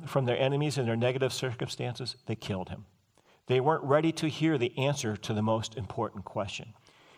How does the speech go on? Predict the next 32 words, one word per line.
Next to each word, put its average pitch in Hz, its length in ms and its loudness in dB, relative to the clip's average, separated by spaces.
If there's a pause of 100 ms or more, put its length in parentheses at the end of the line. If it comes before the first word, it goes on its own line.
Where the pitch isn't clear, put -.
If - 140 -4
you're 139 100 0
ever 160 220 6
going 175 260 4
to 151 100 2
witness 143 400 0
to 131 180 -2
a 120 60 -2
Jew, 98 360 -4 (280)
what - 240 0
you 113 120 -4
want 117 320 0
to - 140 -4
ask 104 300 0
them 98 160 -4
is 82 180 -6
this: - 360 -8 (840)
"Do 160 360 4
you 139 420 0
need 123 320 0
a 113 100 2
Savior 107 880 -2 (520)
to 113 120 -2
rescue 107 500 2
you 95 220 -4
from 101 220 -2
the 95 80 -6
divine 110 720 0
judgment 104 500 -4
of 92 180 -4
your 101 120 -6
sins?" 90 560 -10